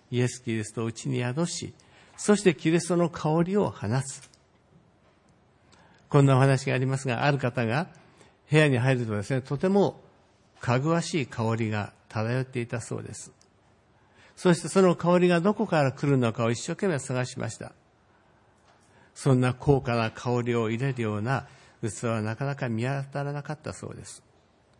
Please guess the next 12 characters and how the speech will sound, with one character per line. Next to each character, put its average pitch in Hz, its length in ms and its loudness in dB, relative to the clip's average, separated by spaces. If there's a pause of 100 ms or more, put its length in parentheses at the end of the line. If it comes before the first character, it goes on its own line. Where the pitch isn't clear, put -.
(1400)
そ 180 140 0
し 175 40 0
て 180 80 2
や 170 60 6
が 170 80 4
て 180 100 2
見 175 80 4
つ 175 80 -6
け 190 100 2
た 151 140 0
の 120 100 0
は、 160 160 0